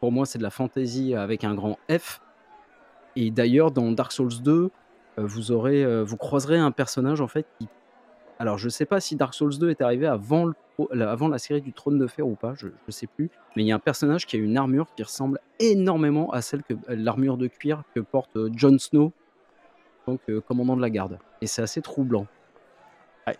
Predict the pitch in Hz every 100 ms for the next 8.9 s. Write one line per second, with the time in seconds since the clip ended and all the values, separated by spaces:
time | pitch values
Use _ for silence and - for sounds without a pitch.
0 | - 120 131 123 113 117 117 123 180 -
1 | - - - 123 107 104 107 143 156 123
2 | 113 110 110 110 113 117 120 117 _ _
3 | _ _ _ _ 107 - - 151 147 113
4 | 117 117 110 104 104 139 123 117 120 139
5 | 151 143 113 117 - 120 - - 131 131
6 | 127 123 113 110 107 104 101 - 151 -
7 | 131 117 117 113 113 - - - 123 131
8 | 127 120 113 - 110 117 110 151